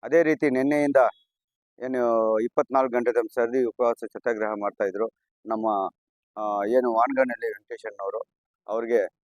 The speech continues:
ಧನ್ಯವಾದಗಳನ್ನ ಹೇಳ್ತಾ, ಇಬ್ಬ-, ಇನ್ನೊಬ್ಬ ನಮ್ಮ ತಾಲೂಕು ಮುಖಂಡರಾದಂಥ ಆರ್, ಆ, ಅಗ್ರಹಾರ ರಾಜಪ್ಪನವರು ಇವತ್ತಿಂದ ನಾಳೆವರೆಗೂ ಕೂತ್ಕೊಂತಾರೆ. ನಾಳೆಯಿಂದ ಉಗ್ರವಾದ ಹೋರಾಟ ಶುರುವಾಗುತ್ತೆ.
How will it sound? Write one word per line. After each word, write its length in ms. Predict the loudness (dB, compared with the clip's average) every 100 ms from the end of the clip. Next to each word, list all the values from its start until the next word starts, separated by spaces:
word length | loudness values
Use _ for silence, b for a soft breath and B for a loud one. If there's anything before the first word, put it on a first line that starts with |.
| _ _ _ _ -18
ಧನ್ಯವಾದಗಳನ್ನ 580 | -10 -2 0 0 -2 -4
ಹೇಳ್ತಾ, 280 | -6 -6 -8 -8 _ _ _ -20
ಇಬ್ಬ-, 360 | -2 0 2 0
ಇನ್ನೊಬ್ಬ 320 | 0 2 4 2
ನಮ್ಮ 240 | 2 -4 0
ತಾಲೂಕು 380 | 2 2 -2 -8
ಮುಖಂಡರಾದಂಥ 640 | -4 -2 0 0 0 -2 -4 -4 -10 _ _ _ _
ಆರ್, 300 | -2 0 0 -4 _ _ _ _ _ -10
ಆ, 80 | -2 0 2 2 0 0
ಅಗ್ರಹಾರ 480 | 2 2 4 2 2 -4 _ _ _ -10
ರಾಜಪ್ಪನವರು 640 | -4 0 0 0 -4 -4
ಇವತ್ತಿಂದ 480 | -4 -6 -8 -6 -6 -6 _ _ _ _ _ -8
ನಾಳೆವರೆಗೂ 480 | -2 0 0 -2
ಕೂತ್ಕೊಂತಾರೆ. 440 | -6 -10 -10 -6 -4
ನಾಳೆಯಿಂದ 520 | 2 2 2 0 2 0 -2 _ _ _
ಉಗ್ರವಾದ 460 | -10 0 4 4 4
ಹೋರಾಟ 420 | 4 4 2 2 -2
ಶುರುವಾಗುತ್ತೆ. 480 | 0 2 2 0 0